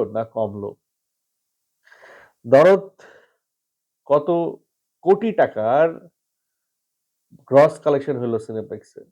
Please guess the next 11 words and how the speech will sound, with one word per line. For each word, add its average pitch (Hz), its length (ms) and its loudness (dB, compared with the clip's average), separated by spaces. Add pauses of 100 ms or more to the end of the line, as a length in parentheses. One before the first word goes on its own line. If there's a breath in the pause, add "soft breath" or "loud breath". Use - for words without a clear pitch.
(560)
চলেন 147 240 0
এই 117 140 -6
প্রশ্নগুলোর 131 560 -4 (180)
উত্তর 127 320 -14
দেই। - 160 -14 (1400 soft breath)
শুক্রবারে 202 460 4 (100)
যেমনটি 180 480 0 (240)
দেখেছি 156 380 -6 (120)
আমরা, 139 220 -2 (680)
এগারো 151 320 4 (320)
লক্ষ 143 240 -8